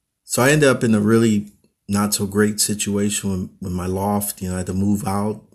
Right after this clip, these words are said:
because of, uh, mold and the rain of, the rains of twenty eighteen,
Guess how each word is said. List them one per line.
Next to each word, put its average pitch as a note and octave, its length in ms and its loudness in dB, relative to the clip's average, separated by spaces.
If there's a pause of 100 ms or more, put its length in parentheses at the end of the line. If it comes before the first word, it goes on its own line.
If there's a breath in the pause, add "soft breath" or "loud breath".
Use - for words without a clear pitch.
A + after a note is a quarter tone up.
because F#2 320 -6
of, F2+ 320 -8 (520 loud breath)
uh, F2 140 -8
mold G#2 600 4
and F#2 360 -4 (100)
the F2 120 -10
rain G#2 440 4
of, F#2+ 340 -4
the G2 80 -6
rains G#2+ 360 4
of F#2 280 -6
twenty G#2 420 0
eighteen, G#2 640 0